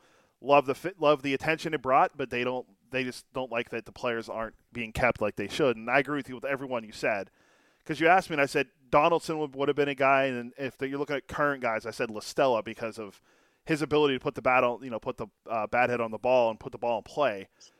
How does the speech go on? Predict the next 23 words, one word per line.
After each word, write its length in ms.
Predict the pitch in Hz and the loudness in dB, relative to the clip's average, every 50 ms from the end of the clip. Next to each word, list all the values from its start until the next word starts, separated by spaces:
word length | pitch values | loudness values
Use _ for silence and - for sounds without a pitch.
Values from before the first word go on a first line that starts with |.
| _ _ - | _ _ 0
But 120 | 143 143 | 6 8
other 240 | 165 185 175 165 143 | 8 8 8 6 2
than, 120 | 147 151 | -4 -4
'cause 220 | - - 175 151 147 | -2 -2 -2 -2 -2
of 80 | 127 | -4
the 60 | 135 123 | -6 -4
deal 260 | - 147 147 147 135 | 0 2 2 2 2
reportedly 440 | 131 127 - - 156 139 123 117 110 | 0 -2 -4 -2 -4 -2 -2 -6 -8
he 120 | 104 120 | -8 -12
signed, 480 | 113 - - 170 165 160 120 110 110 101 | -12 -4 0 0 2 2 2 0 -4 -4
but 80 | 117 | -2
other 240 | 123 151 160 147 139 | 0 0 0 0 -2
than 140 | 113 120 120 | -6 -8 -4
that, 260 | 127 139 135 120 - | -2 -2 -2 -2 -2
like, 160 | 120 113 - | -6 -8 -6
yeah, 160 | - 135 143 135 | -2 0 0 0
you're, 200 | 117 107 117 113 | 0 0 -2 -2
I 80 | 120 | -2
agree 220 | 131 123 123 127 127 | -2 -2 -4 -8 -8
with 100 | - - | -8 -8
you. 80 | 101 104 | -4 -2
I 80 | 120 | -2
don't, 160 | 117 113 - | -2 -4 -6